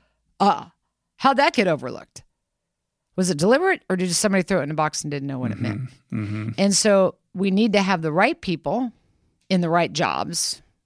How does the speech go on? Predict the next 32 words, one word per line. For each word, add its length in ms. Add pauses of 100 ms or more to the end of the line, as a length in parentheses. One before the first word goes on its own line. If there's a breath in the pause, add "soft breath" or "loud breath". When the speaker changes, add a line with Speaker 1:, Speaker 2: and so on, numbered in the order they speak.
Speaker 1:
looking 260
for 100
the 100
right 180
information, 680 (480 soft breath)
and 140
how 280
we 360
stop 640 (100)
the, 400 (760 soft breath)
the 100
bullying 760
and, 400
and 240
the 260
suppression 640
out 140
of 80
fear. 320
You 140
know, 140
listen, 400
whistleblowers 640
come 180
to 60
me 100
all 140
the 80
time, 420 (560)
and, 180
and 160
they, 200